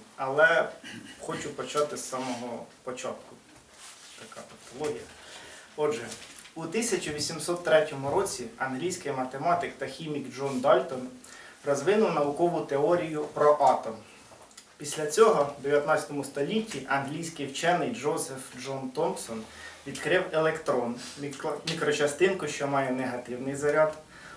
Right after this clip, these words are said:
У тисяча дев'ятсот дев'ятнадцятому році англійським фізиком Ернестом Резерфордом було відкрито протон,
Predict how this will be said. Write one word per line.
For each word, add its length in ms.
У 60
тисяча 420
дев'ятсот 420
дев'ятнадцятому 760
році 420
англійським 520
фізиком 640
Ернестом 600
Резерфордом 760
було 220
відкрито 420
протон, 560